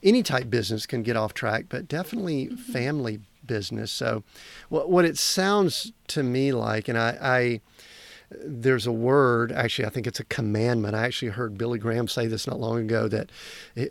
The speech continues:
Speaker 1: he, he was interviewed back in nineteen sixty-nine by Woody Allen, of all things. I was watching this clip,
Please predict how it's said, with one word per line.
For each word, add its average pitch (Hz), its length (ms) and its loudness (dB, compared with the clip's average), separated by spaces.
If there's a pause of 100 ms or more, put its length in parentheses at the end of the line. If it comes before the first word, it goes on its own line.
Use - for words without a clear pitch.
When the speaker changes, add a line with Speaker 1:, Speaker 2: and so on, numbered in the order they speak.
Speaker 1:
he, 131 400 2
he 131 140 2
was 117 100 4
interviewed 123 380 4
back 120 160 4
in 117 80 2
nineteen 117 300 0
sixty-nine 113 440 -4
by 104 100 -4
Woody 113 360 2
Allen, 110 240 0
of 104 100 -2
all 104 120 -2
things. 104 240 -6
I 113 60 -4
was 101 120 -6
watching 104 260 -6
this 101 140 -6
clip, 117 320 -4